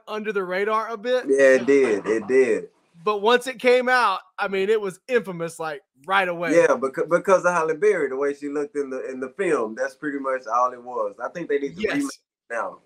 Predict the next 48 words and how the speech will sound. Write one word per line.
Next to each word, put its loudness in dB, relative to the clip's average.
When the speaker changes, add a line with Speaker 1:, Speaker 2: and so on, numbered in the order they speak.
Speaker 2:
They -2
really 0
need -10
to -20
remake -4
it. -20
Speaker 1:
Yeah, 0
I'd 0
be -4
down 0
for -8
that. -2
I 0
think -4
that -2
as 0
Speaker 2:
Not 0
Speaker 1:
far 6
Speaker 2:
that 6
Speaker 1:
as 0
the 0
look, 0
she's -14
got 2
the -4
look, 2
man. -8
Speaker 2:
Yeah, 6
but -2
see, -2
the -2
thing 0
is, 0
she -6
wanna 4
be 4
in 4
the -4
part 0
two. 0
We 0
need 2
a 2
younger, 2
a 0
younger -2
version -4
of, -8